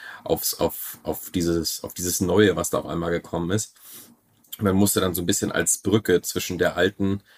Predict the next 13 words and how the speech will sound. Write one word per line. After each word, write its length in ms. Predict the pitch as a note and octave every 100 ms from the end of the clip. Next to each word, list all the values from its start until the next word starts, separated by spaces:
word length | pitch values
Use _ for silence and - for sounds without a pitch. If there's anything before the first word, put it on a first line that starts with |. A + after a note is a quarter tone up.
| _
traditionellen 520 | - F#2 - F#2 F#2+
Finanzwelt 600 | G2 G2+ F#2 G2+ - F#2+
und 140 | - F2+
der 80 | F2+
neuen, 340 | F2 G2 F#2+
was 160 | F2 -
auch 60 |
immer 180 | F#2 F2
da 140 | F2
gerade 480 | E2+ E2+ F2 F2 E2+ -
damals 340 | - F2 F2
entstanden 460 | - E2 - A2 E2+
ist, 260 | E2+ -